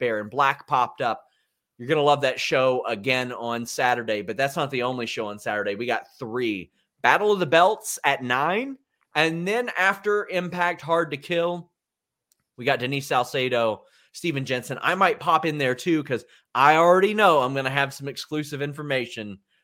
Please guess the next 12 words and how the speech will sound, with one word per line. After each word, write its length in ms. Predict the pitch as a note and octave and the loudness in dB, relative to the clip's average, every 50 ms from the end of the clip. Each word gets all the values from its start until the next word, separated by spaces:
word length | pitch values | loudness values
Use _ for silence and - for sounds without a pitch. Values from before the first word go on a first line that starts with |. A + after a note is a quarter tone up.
| _ _ | _ _
for 220 | _ - B2+ C3 C3 | _ -6 -4 -4 -2
you 180 | B2 A2 G#2+ | -2 -4 -6
guys. 460 | F2+ G#2 F#2+ F#2+ F#2 F2+ F#2 F2+ - | -4 -2 -2 -2 -2 -2 -4 -6 -10
But 140 | - A#2+ A#2+ | -12 -14 -10
you 80 | A#2+ A2+ | -8 -6
know 140 | B2+ B2+ B2 | -4 -4 -4
what? 220 | C3+ D#3+ G3 A#3 | -2 -2 -4 -4
If 560 | A3 _ _ _ _ _ _ _ _ _ _ | -6 _ _ _ _ _ _ _ _ _ _
you 80 | G#2+ A2 | -10 -8
want 140 | C3 C3 B2 | -8 -8 -8
exclusive 440 | - - - D3+ C#3 A2+ B2+ A#2 | -10 -10 -8 -6 -6 -6 -4 -4
information, 640 | D3 D3+ C#3 C3+ C3 C#3+ D3+ D#3+ D#3+ - F3+ E3 D#3 | -4 -4 -4 -4 -2 0 0 0 0 -2 -6 -8 -8